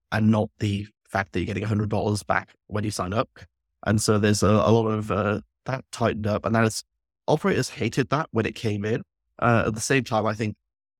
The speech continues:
gambling is a little bit too much of the national conversation here, so I do think there is a, a moderation point that needs to be hit. Uh, but I think that will be something where eventually, uh, uh, the American public will eventually start getting sick seeing gambling ads, and there'll be a, a bit of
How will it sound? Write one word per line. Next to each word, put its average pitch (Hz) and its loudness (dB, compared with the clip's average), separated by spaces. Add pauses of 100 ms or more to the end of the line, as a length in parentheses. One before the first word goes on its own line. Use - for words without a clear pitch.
(160)
gambling 123 2
is 110 -4
a 110 0
little 110 2
bit - -2
too - -6
much 127 -2
of 127 0
the 120 2
national 117 0
conversation 123 -2
here, 139 0
so 110 2
I 110 4
do 113 0
think 107 -2
there 101 -4
is 101 -4
a, 92 -6
a - -6
moderation 107 0
point 113 -4
that 110 -2
needs 104 -2
to - -20
be 107 -6
hit. 135 0 (640)
Uh, 110 4
but 110 4
I 110 4
think 113 0
that 110 4
will 104 2
be 104 -2
something 101 -4
where 101 -4
eventually, 107 0
uh, 104 0
uh, 104 -2
the 110 -4
American 107 -2
public 110 0
will 107 -2
eventually 104 -4
start 98 -2 (280)
getting 101 -2
sick - -6
seeing 104 -4
gambling 101 -2
ads, 95 -8 (320)
and 104 -6 (640)
there'll 110 2
be 107 -2
a, 101 0 (100)
a 92 -8
bit 101 0
of 98 0